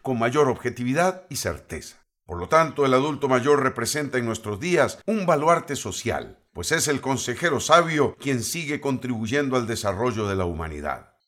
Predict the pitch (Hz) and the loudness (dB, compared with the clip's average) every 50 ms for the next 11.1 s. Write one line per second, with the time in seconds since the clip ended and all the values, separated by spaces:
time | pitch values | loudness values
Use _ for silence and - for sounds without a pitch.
0 | _ _ - 139 - 95 101 110 135 131 - - 107 87 78 - - - 127 127 | _ _ -4 -2 -2 2 2 2 2 2 0 -2 -4 -4 -6 -6 -4 -2 0 0
1 | - 135 143 143 135 139 - 160 147 - 226 226 190 - - 151 156 160 170 160 | 2 4 4 2 2 2 0 -4 -4 -2 0 0 0 0 0 0 -2 -2 -2 0
2 | 147 143 131 131 123 110 143 151 135 117 - - - 147 143 - 127 131 117 - | 0 2 2 2 2 2 2 2 2 2 0 0 -2 -2 0 0 -2 -2 -2 -4
3 | 110 107 101 101 127 135 131 123 110 - 107 92 80 87 87 95 120 127 127 - | -6 -4 0 2 2 4 2 2 -2 -2 -4 -6 -4 -4 -4 -2 -2 -2 -2 -4
4 | 98 - - 76 71 87 123 135 123 98 - 92 80 76 - - - 107 101 95 | -6 -8 -10 -10 -6 -4 -2 -2 -2 -2 -4 -6 -6 -6 -8 -4 0 2 2 2
5 | 92 87 82 - 82 82 82 110 123 110 - - 78 - 71 67 78 113 127 - | 2 -2 -4 -4 -6 -6 -2 -2 -4 -4 -6 -10 -12 -12 -10 -8 -6 -6 -6 -4
6 | - 113 95 - - _ _ - 107 101 113 131 151 160 160 - - 165 165 151 | -6 -8 -8 -10 -14 _ _ -4 0 2 2 4 4 2 2 0 0 -2 -2 -2
7 | 151 143 - 143 135 - - 170 180 175 165 160 160 160 156 143 143 - 131 123 | -2 -2 -2 -4 -6 -2 2 2 2 2 2 0 0 2 2 2 2 2 0 0
8 | - 165 180 180 170 - - 165 160 151 - - - - 127 156 170 - - - | 0 0 -2 -2 -4 -4 -2 -2 0 0 -2 -4 -8 -10 -8 -6 -4 -4 -4 -6
9 | - 170 160 165 160 160 160 156 156 135 - - 170 185 190 196 190 180 165 - | -6 -6 -6 -4 -4 -4 0 0 0 2 0 0 2 4 4 4 4 0 -4 -4
10 | - - 147 139 - - 113 127 135 127 - - 107 - - 87 - - - - | -2 0 0 0 0 0 2 2 2 0 -2 -6 -8 -8 -8 -8 -10 -10 -12 -14
11 | - - | -14 -14